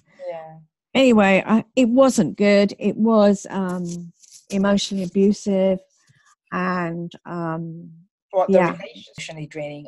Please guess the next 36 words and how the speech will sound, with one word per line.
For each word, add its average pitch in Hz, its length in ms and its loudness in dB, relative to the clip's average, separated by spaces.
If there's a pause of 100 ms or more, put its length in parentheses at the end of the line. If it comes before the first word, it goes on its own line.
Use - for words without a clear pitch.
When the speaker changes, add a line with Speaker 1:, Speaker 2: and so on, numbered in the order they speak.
Speaker 1:
or 165 480 -2
the 175 80 -4
way 180 180 0
you 185 420 -2
were 208 140 -2
feeling 151 420 -14
about 143 280 -6
you? 135 220 -18 (1400)
Speaker 2:
Well, 277 240 2
I 277 100 0
think 277 380 -2 (160)
m-, 226 140 -4 (200)
the 220 120 -2
way 208 240 0
I 196 120 -2
felt 190 280 -4
about 185 200 -8
myself, 175 720 -6
because 220 300 -4
I 202 60 -4
had 196 280 -2
no 196 480 2
self-esteem 190 1120 -8
or, 170 460 -4
you 220 140 -4
know, 190 80 -4
I 202 280 -2
didn't 190 260 -10
have 180 200 -14
much - 240 -20
confidence. 190 880 -6 (640)
Um, 170 680 -4 (760)
yeah, 208 300 0
I'd 175 160 -6
had 190 240 -6
one 196 520 0